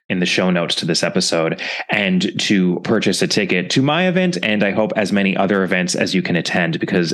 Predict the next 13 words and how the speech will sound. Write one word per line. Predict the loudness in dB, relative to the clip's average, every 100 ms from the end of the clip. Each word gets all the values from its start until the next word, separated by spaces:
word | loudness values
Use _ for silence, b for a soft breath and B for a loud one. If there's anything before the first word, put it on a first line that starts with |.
| 0
they | 0
are | 0 0
all | 0 0
fabulous. | 0 0 0 0 0 0 -2 -6 -4
It's | 0
such | 0 0 0
a | 2
lovely | 2 2 2
festival | 2 -2 0 0
for | 0 0
any | 0
Christie | 0 -2 -2 0 2
lover | 2 2 0 0